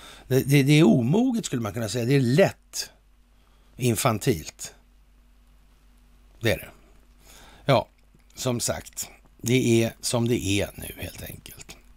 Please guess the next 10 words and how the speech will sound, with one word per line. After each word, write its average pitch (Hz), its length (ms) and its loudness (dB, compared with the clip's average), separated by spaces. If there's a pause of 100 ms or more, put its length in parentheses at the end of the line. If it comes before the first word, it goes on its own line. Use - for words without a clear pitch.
(1500)
Jaha, 160 520 6
och 170 140 -4
Bill 180 220 2
Gates 175 440 2
planerar 160 500 4
för 165 200 0
värre 143 400 2
pandemier 156 580 0
i 117 40 -2
framtiden, 151 840 0